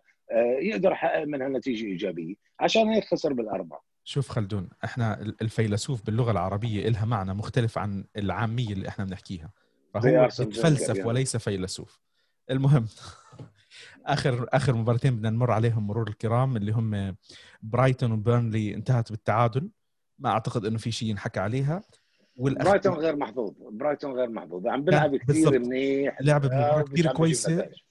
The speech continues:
Speaker 2: لعب مباراة
Speaker 1: إيه.
Speaker 2: كتير كويسة امبارح، كان الفرص كلياتها لإلهم، بس أبدًا ال-، الحظ ما كان معهم. أبدًا،
Speaker 1: مش
Speaker 2: أبدًا.
Speaker 1: بس هاي المباراة نايف، بكل مبارياته كان دايمًا يلعب مباراة كبيرة، حتى اللي خسرها،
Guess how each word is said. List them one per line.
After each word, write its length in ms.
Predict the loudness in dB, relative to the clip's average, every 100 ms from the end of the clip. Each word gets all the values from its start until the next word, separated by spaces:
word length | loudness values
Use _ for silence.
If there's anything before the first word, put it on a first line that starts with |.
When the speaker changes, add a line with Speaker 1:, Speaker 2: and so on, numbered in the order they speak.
| _ _ _
Speaker 2:
لعب 200 | -2 0
مباراة 280 | 0 2 4
Speaker 1:
إيه. 80 | 4
Speaker 2:
كتير 120 | 2
كويسة 320 | 2 0 2
امبارح، 440 | 0 2 2 2 -6 _ -20 _
كان 160 | 2 2
الفرص 320 | 2 0 0
كلياتها 420 | 2 2 2 4
لإلهم، 440 | 4 4 2 -2 -4
بس 260 | 0 0 0
أبدًا 380 | 0 4 4 4 0 -2 -4
ال-، 800 | -2 0 2 2 0 0 -2 -2
الحظ 300 | -2 0 0
ما 80 | 0
كان 160 | 0 -2
معهم. 260 | -4 -8 -14 _ _ _ 0
أبدًا، 260 | 4 4 2
Speaker 1:
مش 160 | 0
Speaker 2:
أبدًا. 120 | 4 2
Speaker 1:
بس 160 | 4
هاي 80 | 2
المباراة 460 | 2 4 6 6 4
نايف، 340 | 2 0 -2
بكل 640 | -2 -8 _ 0 0 2 -2
مبارياته 680 | -2 0 0 -2 -4 -6
كان 300 | -8 -6 -6
دايمًا 340 | -2 0 0 -2
يلعب 400 | 0 -2 -2 -4
مباراة 280 | -2 0 -2
كبيرة، 480 | -2 0 2 0
حتى 300 | -2 -6 -4
اللي 140 | -2 -4
خسرها، 540 | -8 -12 -8 -8 -8